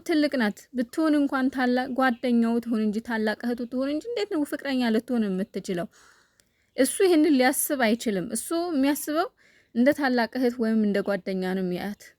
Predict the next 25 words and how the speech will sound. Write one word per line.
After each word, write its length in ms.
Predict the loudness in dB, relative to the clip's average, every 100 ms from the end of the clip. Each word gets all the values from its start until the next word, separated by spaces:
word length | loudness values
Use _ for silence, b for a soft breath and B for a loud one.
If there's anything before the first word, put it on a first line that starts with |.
| b b b
እሷ 200 | -4 -2 0 2
ግን 220 | 2 0 -2 -4 _ b b b
ሌላ 240 | 2 4 2
ሴራ 220 | 0 -4 -6
አላት። 340 | -10 -16 -16 -16 -18 _ _ -8
እሱ 160 | -6 0 2
ግን 180 | 4 4 0 -2
አልገባውም። 580 | 0 2 -2 -8 -14 -14 -16 _ _ _ _ _ _ _ _ _ _ _ -4
በቃ 160 | -4 -2
እህትነት 500 | 2 4 6 6 6 4
ይዟት 340 | 2 2 0
ነው 120 | 0
ጓደኝነት 600 | 2 0 0 -2 0 0
ይዟት 320 | 0 0 -2 -2
ነው 120 | -4
ብሎ 140 | -2 -2
ነው 120 | -2
ከሷ 200 | -4 -6 -4
ጋር፣ 140 | -4 -6
ከሷ 200 | -8 -10 -8
ጋር 200 | -6 -6
የሚለው 280 | -4 -4
እንጂ 160 | -4 -4 -2
እኔ 140 | -2 -2 B B B B B
ብሩኬ 240 | -2 0